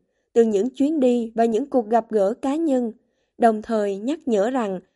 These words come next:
là Kitô hữu, chúng ta mang hy vọng và chia sẻ hy vọng với người khác. Nhận xét về cuộc viếng thăm của Đức Hồng Y Tác Lê, Đức Tổng giám mục Tadeusz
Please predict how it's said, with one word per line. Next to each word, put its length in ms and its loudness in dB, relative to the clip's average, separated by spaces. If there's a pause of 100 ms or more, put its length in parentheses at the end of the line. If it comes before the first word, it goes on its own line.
(180)
là 240 -2
Kitô 340 -2
hữu, 400 0 (320)
chúng 180 0
ta 220 -2
mang 280 0
hy 200 -2
vọng 360 -2
và 160 -4
chia 220 0
sẻ 260 -4
hy 180 -4
vọng 320 -4
với 180 -4
người 240 -2
khác. 340 -6 (1080)
Nhận 240 2
xét 260 -2 (100)
về 120 2
cuộc 240 0
viếng 220 -2
thăm 280 -4
của 120 0
Đức 180 -2
Hồng 160 -6
Y 160 0
Tác 280 -6
Lê, 260 -2 (540)
Đức 160 4 (100)
Tổng 260 2
giám 220 0
mục 240 -2
Tadeusz 400 0